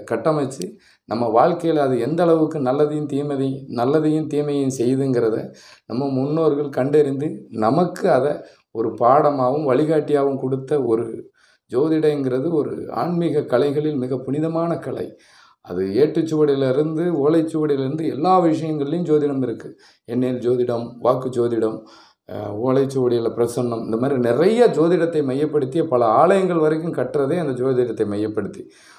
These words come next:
ஒரு மனிதனுடைய வாழ்க்கையில் இவன் எப்போ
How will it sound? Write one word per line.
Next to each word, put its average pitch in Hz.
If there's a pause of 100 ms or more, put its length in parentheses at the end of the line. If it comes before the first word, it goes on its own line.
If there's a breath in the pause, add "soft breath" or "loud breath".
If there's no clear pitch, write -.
(140)
ஒரு 107
மனிதனுடைய 151 (140)
வாழ்க்கையில் 160 (480 loud breath)
இவன் 110
எப்போ 123